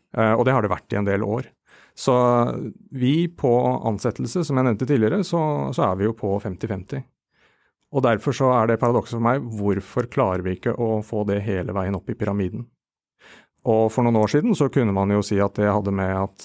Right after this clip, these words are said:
eh, det tar tid å bygge en karriere, og man er på vei inn i næringslivet, men dette har vært i så mange år at det er ingen grunn til at det skal være grunnen. Så det, det var inngangen.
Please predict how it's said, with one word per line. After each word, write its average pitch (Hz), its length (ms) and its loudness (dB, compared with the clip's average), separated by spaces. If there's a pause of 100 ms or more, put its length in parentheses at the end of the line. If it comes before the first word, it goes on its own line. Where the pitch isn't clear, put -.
eh, 98 240 -2
det 101 80 0
tar 101 240 -2
tid 110 240 0
å 113 80 0
bygge 104 220 0
en 104 80 -2
karriere, 107 580 2
og 104 400 -2
man 107 160 -4
er 101 80 -2
på 107 80 -2
vei 101 80 2
inn 101 140 0
i - 20 2
næringslivet, 117 400 -2
men 117 140 2 (260)
dette - 160 -2
har 113 160 0
vært 92 160 -6
i 110 80 0
så 110 160 0
mange 104 240 0
år 135 140 0
at - 80 -8
det 113 80 0
er - 20 0
ingen 98 160 -2
grunn 92 220 -2 (100)
til 107 80 -4
at 104 140 -4
det 90 100 -2
skal - 160 -4
være 98 220 -4
grunnen. 107 160 -14 (500)
Så 143 80 0
det, 135 140 4 (100)
det 139 160 2
var 165 80 2
inngangen. 107 640 0